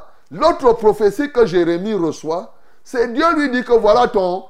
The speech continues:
ton cousin qui va venir te vendre le terrain. Il faut l'acheter. Bon, ici, nous pouvons noter quand même, hein, nous pouvons noter que quand Dieu veut véritablement t'envoyer quelqu'un, généralement,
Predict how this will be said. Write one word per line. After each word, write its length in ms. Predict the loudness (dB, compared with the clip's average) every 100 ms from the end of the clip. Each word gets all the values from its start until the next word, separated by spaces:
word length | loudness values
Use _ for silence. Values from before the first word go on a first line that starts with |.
| -6
ton 200 | -4 -4
cousin 340 | -6 -4 -4
qui 100 | -2
va 120 | -2 0
venir 280 | -2 -8
te 80 | -6
vendre 360 | -4 -4 -6 -6
le 140 | -6
terrain. 340 | -6 -8 -8 -12 -18 -20 -16
Il 80 | -12
faut 160 | -6
l'acheter. 540 | -6 -8 -12 -16 -16 -20 -20 -20 -20
Bon, 240 | -16 -14
ici, 280 | -14 -10 -8
nous 120 | -8 -10
pouvons 300 | -8 -8 -6
noter 360 | -6 -2 -4
quand 180 | -4 -8
même, 280 | -4 -4 -6 -18 -14
hein, 260 | -10 -8
nous 100 | -10
pouvons 280 | -12 -6 -6
noter 340 | -6 -8 -8
que 280 | -8 -8 -8 -12 -20 -14
quand 300 | -6 -6 -6
Dieu 480 | -10 -6 -2 0 0 -6 -20
veut 440 | -14 0 0 0 -4 -14
véritablement 760 | -12 -8 -6 -6 -6 -6 -6 -6
t'envoyer 520 | -6 -8 -8 -6 -8
quelqu'un, 520 | -6 -10 -8 -10 -10 -12 -20 -18
généralement, 880 | -8 -8 -6 -6 -6 -8 -8 -10